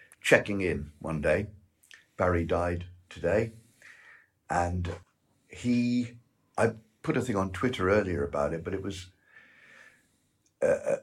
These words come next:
Barry, I knew Barry a little. I'd done, I'd done some bits with him, you know, and, uh, Barry, uh, I did a Kenny Everett show with Barry at one point, and he, um,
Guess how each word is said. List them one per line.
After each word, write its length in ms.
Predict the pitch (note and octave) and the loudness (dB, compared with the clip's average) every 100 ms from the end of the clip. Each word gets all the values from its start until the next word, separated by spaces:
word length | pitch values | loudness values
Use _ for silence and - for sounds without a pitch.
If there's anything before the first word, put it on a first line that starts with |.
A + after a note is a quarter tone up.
| - | 0
Barry, 340 | G2 B2 A2+ G#2+ G#2 | 4 6 4 4 4
I 80 | |
knew 160 | C#3+ D3+ | 6 6
Barry 300 | G2+ F2 F2 | 6 6 4
a 20 | |
little. 280 | E2 E2+ D#2 | 2 -2 -2
I'd 180 | E2+ E2+ | -2 0
done, 320 | F#2+ E2 D#2+ | -2 -2 -4
I'd 140 | - F#2 | -6 -4
done 240 | F#2 D#2+ | -4 -4
some 180 | D2+ D#2 | -6 -8
bits 280 | D#2+ E2 - | -8 -6 -10
with 100 | C2+ | -12
him, 160 | C#2+ D#2 | -12 -10
you 80 | D#2+ | -10
know, 100 | C2 | -10
and, 280 | C2+ C2+ D#2 | -12 -12 -8
uh, 260 | D2+ - - | -6 -6 0
Barry, 440 | G2 G2 F2 E2+ - | 2 2 0 -4 -4
uh, 200 | E2 - | -6 -2
I 60 | F#2+ | -2
did 180 | A2 F#2 | 0 0
a 60 | |
Kenny 340 | F2+ G#2 F2+ F#2 | -2 -2 0 0
Everett 360 | F#2+ F2 C#2 - | 0 -2 -4 -4
show 180 | - | -4
with 180 | C#2 C2+ | -4 -4
Barry 240 | D2 C2 C2 | -4 -4 -4
at 120 | A#1+ | -6
one 160 | C2+ C2+ | -8 -10
point, 360 | - D2 D#2 | -10 -8 -8
and 100 | D#2+ | -6
he, 320 | E2 F#2 F#2 F2 | -4 -2 -4 -4
um, 360 | F2 E2+ F2+ | -4 -4 -8